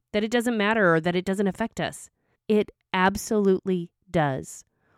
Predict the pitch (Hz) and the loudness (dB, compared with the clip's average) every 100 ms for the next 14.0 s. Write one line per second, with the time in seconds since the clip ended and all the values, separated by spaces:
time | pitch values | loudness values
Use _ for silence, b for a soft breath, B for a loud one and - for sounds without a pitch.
0 | _ - 202 196 - 175 - 156 143 - | _ 2 4 4 -2 -8 -10 -10 -8 -2
1 | 269 233 262 254 247 - 156 151 202 190 | -2 0 -2 -4 -8 -10 -8 -2 2 4
2 | 208 202 208 - - 147 - 208 208 214 | 4 2 0 -6 -8 -8 -2 2 4 2
3 | 214 220 - _ 175 151 - 196 202 202 | 0 -6 -16 _ -8 -6 -2 0 2 2
4 | 196 196 - - _ _ _ - 214 208 | 2 0 -6 -20 _ _ _ -2 -2 0
5 | 226 - 202 196 147 101 - _ _ _ | -4 -2 -2 0 0 -2 -6 _ _ _
6 | _ _ _ 185 185 220 - 302 339 277 | _ _ _ -4 0 0 0 -4 0 2
7 | 220 214 214 - 202 185 180 180 185 185 | 4 2 -2 -2 -2 0 -2 -2 -4 -4
8 | 175 175 - 220 247 240 214 196 208 - | -4 -6 -6 -4 -2 -2 -2 -2 -2 -4
9 | 190 180 - 185 180 156 170 185 175 147 | -6 -6 -6 -6 -6 -2 -2 -2 -2 -4
10 | 143 226 220 _ _ _ _ _ _ - | -4 -6 -8 _ _ _ _ _ _ 0
11 | 214 240 220 202 214 220 220 220 208 196 | 2 2 2 0 0 0 2 0 0 -4
12 | - 226 226 214 185 170 170 175 _ _ | -2 -2 -2 -2 0 0 -2 -6 _ _
13 | _ - 233 226 202 190 180 - 190 175 | _ -2 0 2 2 0 -2 -2 0 0